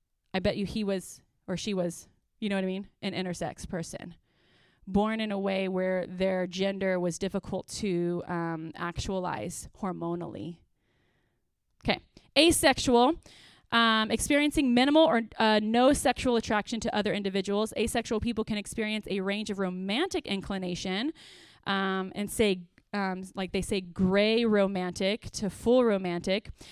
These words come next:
This is actually gaining in popularity as far as I'm concerned. Like, I'm hearing about it more and more. And in my opinion, it's, it's usually directly connected to a person who's been sexually harmed.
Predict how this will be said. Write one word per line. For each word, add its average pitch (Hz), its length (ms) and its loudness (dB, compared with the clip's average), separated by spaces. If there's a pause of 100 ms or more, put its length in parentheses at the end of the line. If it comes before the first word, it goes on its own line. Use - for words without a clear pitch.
(120)
This 277 160 2
is 415 100 4
actually 311 320 4
gaining 220 340 0
in 226 60 -4
popularity 208 640 0
as 180 120 -4
far 196 200 0
as 185 100 -2
I'm 185 220 -4
concerned. 214 420 -4
Like, 190 120 -4
I'm 175 100 -4
hearing 208 420 -4
about 190 240 0
it - 80 -6
more 190 220 -4
and 180 100 -4
more. 185 320 -4 (300)
And 214 100 -2
in 208 80 -2
my 208 140 0
opinion, 220 460 -2
it's, - 260 -4
it's 208 180 -2
usually 220 320 0
directly 190 560 -2
connected 196 460 -4
to 202 120 -2
a 190 40 0
person 180 380 -4
who's 175 180 0
been 170 200 0
sexually 170 460 -6
harmed. 151 540 -10